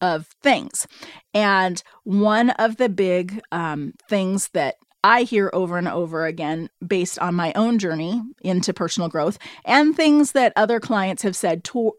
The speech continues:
to me, because I think to some extent we kind of attract what we need or what we're, what we're looking for, you know, "When the student is ready, the teacher appears" type of thing, is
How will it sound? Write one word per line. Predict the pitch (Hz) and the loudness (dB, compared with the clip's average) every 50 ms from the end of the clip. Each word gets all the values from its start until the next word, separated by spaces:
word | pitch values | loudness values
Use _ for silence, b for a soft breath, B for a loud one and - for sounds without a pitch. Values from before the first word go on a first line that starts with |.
| _ - | _ -6
to | - - 320 302 285 | -2 0 2 4 4
me, | 247 214 190 185 | 4 4 2 2
because | 202 196 - 208 190 | 0 0 0 0 0
I | 196 185 | 0 0
think | 185 - 202 196 185 - - b b b b b b - | 0 0 -2 -2 -4 -8 -14 b b b b b b -4
to | - 320 | -2 -2
some | 302 - 320 302 285 | 0 2 4 4 4
extent | 294 277 - - - 262 233 226 226 - | 2 0 -2 -4 -2 0 0 0 0 -2
we | 220 226 208 | -4 -4 -4
kind | - - 240 220 214 214 214 | -4 -2 -2 0 2 4 4
of | 220 208 202 180 175 | 4 4 2 2 0
attract | - 175 - - - - - - 202 180 185 190 180 165 170 175 - - - - - - B B B B B | -2 -2 -2 -4 -10 -14 -14 -14 -8 -4 0 2 4 4 2 2 0 -4 -6 -6 -6 -6 B B B B B
what | - 175 165 202 202 - 190 | -6 -2 0 2 2 2 2
we | 185 185 185 | 0 0 2
need | 185 185 190 196 196 190 185 185 190 190 190 185 - | 2 2 2 2 2 0 0 0 0 0 0 0 0
or | - 180 175 165 | 0 0 0 0
what | 170 170 170 175 - - | 0 0 0 -2 -2 -2
we're, | 165 170 165 160 151 151 147 - b b b b b b | -2 -2 -2 -2 -2 -4 -6 -8 b b b b b b
what | - 165 170 196 - - | -8 -4 -2 -2 0 0
we're | 175 170 | -2 -2
looking | 170 170 170 - - 226 214 214 | 0 0 -2 -2 -2 -2 -2 -2
for, | 208 - 220 208 202 202 202 208 | 0 0 2 2 4 4 2 2
you | 202 202 185 | 0 0 0
know, | 180 175 175 | 0 0 0
"When | 175 170 165 185 175 175 | 0 0 0 0 -2 -2
the | 170 | -2
student | - - - 190 185 180 185 180 | -6 -4 -2 0 0 2 2 0
is | 175 160 - | -2 -2 -2
ready, | 170 165 160 165 170 | -2 -2 -2 -2 -2
the | - | -4
teacher | - - - 170 - - 160 | -4 -6 -8 -8 -6 -6 -4
appears" | 143 - - 156 147 160 170 180 190 | -4 -4 -6 -6 -4 -2 -2 -2 -2
type | - - 202 180 - | -2 -2 -2 -2 0
of | 202 - | -2 -2
thing, | - 208 196 214 220 208 - _ _ _ _ _ _ _ _ _ _ - B B B B B B B B - | 0 0 2 2 0 0 -2 _ _ _ _ _ _ _ _ _ _ -20 B B B B B B B B 2
is | 226 220 214 214 185 - | 4 4 4 4 2 0